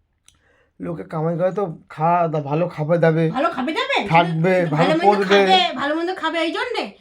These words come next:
Speaker 2: আর শপিং এ যাওয়ার জন্য না, কোথাও ঘুরতে যাওয়ার জন্য না। তোর যদি বলি একটু কিছু শপিং এ নিয়ে চলো, আজকে আমার টাকা নেই, আজকে আমি টাকা পাইনি, আমার কাছে টাকা নেই, বিশ্বাস করো, মানি ব্যাগ দেখো, তুমি এটিএম কার্ডও তোমার কাছে দিয়ে দিচ্ছি।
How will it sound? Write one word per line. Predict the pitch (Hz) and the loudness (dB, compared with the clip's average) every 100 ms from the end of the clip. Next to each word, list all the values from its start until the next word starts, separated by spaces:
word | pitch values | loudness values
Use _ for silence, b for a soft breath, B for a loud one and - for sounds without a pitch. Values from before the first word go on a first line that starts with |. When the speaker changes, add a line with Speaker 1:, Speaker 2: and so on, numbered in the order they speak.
| b | b
Speaker 2:
আর | 262 | -8
শপিং | 294 311 339 | -6 -4 -4
এ | 330 | -2
যাওয়ার | 311 302 | -2 -4
জন্য | 302 | -4
না, | 294 | -6
কোথাও | 294 294 285 | -6 -6 -6
ঘুরতে | 277 311 | -6 -8
যাওয়ার | 294 277 | -6 -6
জন্য | 277 269 | -8 -8
না। | 247 240 _ | -8 -10 _
তোর | 320 | -10
যদি | 277 311 | -8 -6
বলি | 311 | -6
একটু | 330 - | -8 -8
কিছু | 349 339 254 233 202 - | -10 -12 -12 -14 -16 -12
শপিং | 247 311 | -12 -6
এ | 370 | -6
নিয়ে | 349 339 | -6 -6
চলো, | 381 539 554 _ _ _ _ - _ _ _ _ _ _ | -4 -4 -6 _ _ _ _ -20 _ _ _ _ _ _
আজকে | 370 381 - 453 | -8 -8 -8 -8
আমার | 427 466 523 - | -4 -6 -8 -8
টাকা | 320 320 403 403 | -8 -4 -4 -2
নেই, | 339 254 233 | -4 -6 -8
আজকে | 294 311 - 381 | -10 -12 -8 -4
আমি | 370 480 | -2 -2
টাকা | 440 - 339 | -4 -8 -8
পাইনি, | 339 302 269 233 202 - _ _ | -4 -4 -4 -6 -10 -18 _ _
আমার | 269 311 | -12 -8
কাছে | 381 440 | -8 -8
টাকা | 415 311 349 | -8 -6 -6
নেই, | 320 | -6
বিশ্বাস | 294 302 370 370 | -8 -8 -10 -8
করো, | 403 466 | -6 -4
মানি | 320 285 302 | -4 -6 -6
ব্যাগ | 330 320 | -8 -8
দেখো, | 285 320 440 523 B B | -8 -8 -6 -8 B B
তুমি | 427 | -6
এটিএম | 494 466 453 508 | -4 -2 0 -2
কার্ডও | 494 508 523 554 | -2 -2 -2 -2
তোমার | 453 392 | -2 -2
কাছে | 392 349 | -4 -6
দিয়ে | 285 269 | -6 -6
দিচ্ছি। | 247 - 214 | -8 -10 -16